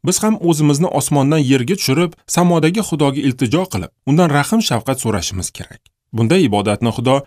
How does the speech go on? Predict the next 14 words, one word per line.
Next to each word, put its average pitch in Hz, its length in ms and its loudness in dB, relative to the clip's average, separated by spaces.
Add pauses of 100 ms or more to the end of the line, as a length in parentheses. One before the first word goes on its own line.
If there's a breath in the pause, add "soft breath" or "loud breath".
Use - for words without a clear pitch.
(140)
hech 190 160 0
qachon 185 280 -2
chetda 104 340 -6
qoldirmaydi. 82 720 -10 (320)
Bunday 156 280 2
ibodatga 113 480 2
u 127 200 2
albatta 123 480 -2
javob 90 360 -4
beradi. - 320 -16 (440)
Soliq 160 340 0
yig'uvchining 123 600 2
ibodati 110 480 0
bizga 117 300 0